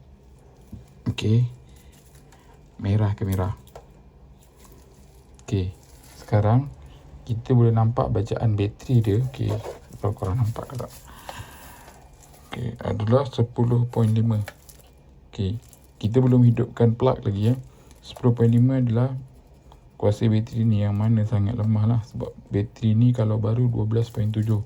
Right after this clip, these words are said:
Sepuluh point lima kalau kau tanya mana-mana orang bateri, dia kata kena tukar, bang. Tapi kita cuba untuk cas bateri ni menggunakan bateri charger.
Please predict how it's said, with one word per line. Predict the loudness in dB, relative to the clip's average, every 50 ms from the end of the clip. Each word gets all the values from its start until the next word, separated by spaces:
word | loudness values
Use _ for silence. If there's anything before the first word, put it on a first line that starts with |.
| -8 -14
Sepuluh | -20 -20 -8 -2 -2 -2
point | 0 0 0 2
lima | 2 2 4 4 2 2
kalau | 2 0 0 0 -2 -2 -4 -4
kau | -4 -6
tanya | -2 0 2 4 4 4
mana-mana | 4 4 4 4 2 2 4 4 4 4
orang | 4 4 2 2 2
bateri, | 0 0 -2 -4 -8 -6 -6 -8 -8 -12 -20 -20 -20 -20 -20 -20 -20 -20 -20 -20 -20 -20 -14 -4
dia | -2 0 2
kata | 2 2 2 2
kena | 2 2 2 0 -2
tukar, | -2 -2 -2 -2 -2
bang. | -2 -2 -4 -8 -12 -18 -20 -20 -20 -20 -20 -20 -20 -20 -20 -20 -20 -20 -20 -20 -20 -20 -20 -20 -20 -20 -20 -20 -20 -20 -14 -2
Tapi | 0 0 0 2 0
kita | -2 -2 0
cuba | 0 2 4 4 2 2 -2 -10 -20 -20 -20 -20 -20 -20 -20 -20 -20 -20 -20 -20 -20 -20 -20 -20 -20 _ _ -20 _ _ -12 -4
untuk | -4 -2 -2 -2 -6
cas | -2 -2 -2 -2 -2 -6 -16 -20 -10 -2
bateri | -2 -2 -2 -2 -2 -2 0 0 0 -2 -4 -6 -10 -10 -10
ni | -8 -8 -8 -10 -14 -20 -20 -20 -20 -20 -20 -16 -8 -6
menggunakan | -2 2 4 4 4 4 4 2 -2 -2 -4 -8 -14 -20 -20 -20 -20 -20 -20 -20 _ -20 -20 _ -16 -14 -8
bateri | -6 -6 -4 -2 -2 -4
charger. | -2 -2 -2 -4 -2 -8 -8